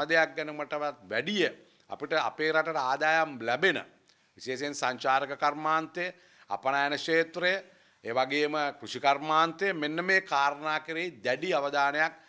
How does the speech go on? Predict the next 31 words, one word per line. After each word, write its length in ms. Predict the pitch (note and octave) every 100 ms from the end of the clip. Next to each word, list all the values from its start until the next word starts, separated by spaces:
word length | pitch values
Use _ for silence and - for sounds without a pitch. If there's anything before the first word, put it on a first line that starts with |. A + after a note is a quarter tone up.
| -
අපිට 200 | A2+ C#3+
යොමු 220 | D3 C3 B2+
කරන්න 300 | C3+ C#3 E3
සිද්ධ 280 | C3+ G2+
වෙනවා. 220 | F2 D#2+ - _ _ -
විදේශයෙන්ම 400 | C#3+ F3 F#3+ F#3+
අපිට 300 | E3+ E3+ -
පේනවා 600 | D#3+ E3 F#3 F#3 E3+ - -
අපේ 220 | A#2 E3
විදේශ 340 | D3 D3 F3 E3
ශ්‍රමිකයන්, 480 | D3+ D3 C3+ A2 E2 _ _ _ -
අපේ 220 | C3 C3
විදේ-, 320 | B2 C3+ C#3+ A#2
අපේ 240 | - C3
රටේ 340 | C3 B2+ C#3
අය 200 | C3+ D3+
වැඩි 200 | C3 B2 C#3+
ලෙස 180 | D3 D3
දැන් 260 | D3 E3+ E3+ - _ _ -
විදේශ 280 | B2+ C#3
රටවලට 500 | C#3+ B2 C3+ C#3 C#3 C3+
ගිහිල්ලා 440 | C3 D3 E3+ G#3 - _ _ -
රැකියා 440 | A2+ D3+ D3+ C#3+ D3 - - -
කරන 260 | C3 C#3 D3+
තත්ත්වය 460 | C#3 A#2+ - D#3 F3 D3+
වැඩි 260 | A2+ C3+ F3 D#3+ -
එන්න 180 | A#2+ C3+
එන්න 260 | D#3+ E3+ F#3 F#3 - _ -
වර්ධනය 400 | C#3 C#3 D3 C#3+
වීමක් 380 | C#3+ D#3 D#3+ -
පේනවා. 280 | A#2+ F2+